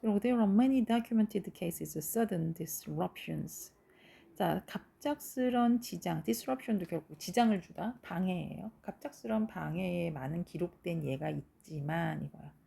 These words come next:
자, 어떤 방해? That have had significant consequence for professionals in critical roles such as doctors, nurse,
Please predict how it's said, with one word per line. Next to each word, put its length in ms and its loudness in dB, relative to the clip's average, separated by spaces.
자, 200 -2
어떤 300 6
방해? 360 6
That 240 2
have 200 4
had 280 2
significant 1200 4
consequence 720 -6
for 400 0
professionals 800 -2
in 320 -2
critical 680 -2
roles 440 0
such 280 -6
as 80 -8
doctors, 640 -6
nurse, 460 -4